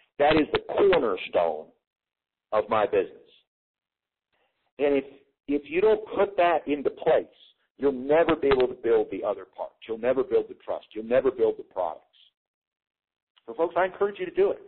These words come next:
Don't write it off. Don't just say, "Ah, Sean talks about squeeze pages more than anybody else I know, and that's a beginner topic." If you don't have a powerful squeeze page with a powerful giveaway with five to ten day e-, credibility campaign, you don't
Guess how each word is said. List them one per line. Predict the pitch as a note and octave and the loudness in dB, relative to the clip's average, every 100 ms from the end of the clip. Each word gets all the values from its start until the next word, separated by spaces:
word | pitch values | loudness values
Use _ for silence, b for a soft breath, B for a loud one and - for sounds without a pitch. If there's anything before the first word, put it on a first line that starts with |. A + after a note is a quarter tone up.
| b b | b b
Don't | D#3 A3+ | 0 4
write | A3 G#3 | 4 4
it | E3 | 4
off. | D#3+ - | 4 4
Don't | E3 G#3 | 0 0
just | G#3+ G#3+ F#3 | -6 -4 2
say, | D#3+ C#3 - - | 2 2 -6 -4
"Ah, | C3+ D3 C#3+ - | 2 2 2 0
Sean | B2+ C#3 | 0 0
talks | - A2 - | 0 -2 -2
about | - G2+ - - | -6 -6 -8 -10
squeeze | A#2 A2+ - - | -8 -8 -8 -8
pages | A2 G#2+ G2+ | -8 -8 -8
more | A2+ G#2+ | -4 -4
than | A2 | -6
anybody | G#2+ G#2+ G#2 | -2 0 2
else | G#2 G#2 A2 | 0 0 -2
I | G2+ | -4
know, | G2 G2+ G2+ | 2 4 4
and | - B B | 2 B B
that's | A2+ - | -4 -4
a | |
beginner | G#2 G#2+ G#2+ G#2 | -8 -4 -4 -4
topic." | F#2 F2+ E2 C#2+ _ _ _ _ _ | -2 -2 -2 -6 _ _ _ _ _
If | F#2 - | -18 -6
you | G#3 | 2
don't | B3+ D#3+ | 2 4
have | D3 | 2
a | C3 | 2
powerful | D#3 D#3 - A2+ | 2 2 2 -4
squeeze | - F#3 F#3+ | -4 -6 -2
page | A2 G#2 | -4 -2
with | G#2+ | -4
a | G2 | -2
powerful | D3 D#3+ D3+ | 2 2 0
giveaway | A#2+ D#3 C3 G#2+ G2 | -6 -4 2 2 2
with | F#2 - | -2 0
five | C3+ C#3 | 0 0
to | |
ten | - B2 A2+ | -6 -10 -4
day | A2 G#2 - _ _ | -4 -4 -10 _ _
e-, | A#2+ B2 - | -12 -12 -8
credibility | - B2+ B2 A#2+ E3+ D#3 | 2 4 4 2 0 -2
campaign, | - G#2 F2 F2+ G2+ A#2+ b b _ | -6 -8 -8 -8 -10 -12 b b _
you | - G3 | -12 2
don't | F#3 F3 E3+ | 4 4 0